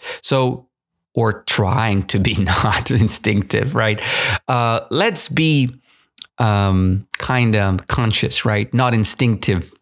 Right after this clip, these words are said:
Let's have not instinctive, uh, uh, reactions, right? Let's have a smart responses. So that's the,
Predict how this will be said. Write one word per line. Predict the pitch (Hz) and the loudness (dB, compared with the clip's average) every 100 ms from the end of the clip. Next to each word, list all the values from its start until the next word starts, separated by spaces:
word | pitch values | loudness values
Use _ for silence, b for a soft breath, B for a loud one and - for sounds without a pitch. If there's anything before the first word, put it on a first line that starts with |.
| _ _ _ _ - - - | _ _ _ _ -16 -10 -2
Let's | 120 - | -2 -2
have | 123 110 95 - B B | -2 -2 -4 -8 B B
not | 120 127 - | 0 0 0
instinctive, | 117 98 - 123 101 - 104 92 - B B - | 0 0 2 0 0 0 0 -2 -6 B B -4
uh, | 104 101 - - | -2 -2 -4 -2
uh, | 120 104 | 0 2
reactions, | 107 120 113 107 101 - 98 101 - | 2 2 2 0 0 0 2 2 0
right? | 104 101 98 - B B B | 0 2 0 -6 B B B
Let's | 123 110 | -2 0
have | 123 107 | 0 0
a | 107 101 98 - | 0 0 -4 -4
smart | - - 110 110 110 - | -2 0 2 2 0 0
responses. | 110 101 - 104 104 101 95 107 113 - - - - _ _ _ _ _ - - - _ B B B B | 2 2 0 0 2 2 0 0 0 0 0 -2 -4 _ _ _ _ _ -12 -12 -14 _ B B B B
So | - 117 | -2 0
that's | 104 107 - | 2 0 0
the, | - 104 101 101 101 | 0 2 2 2 0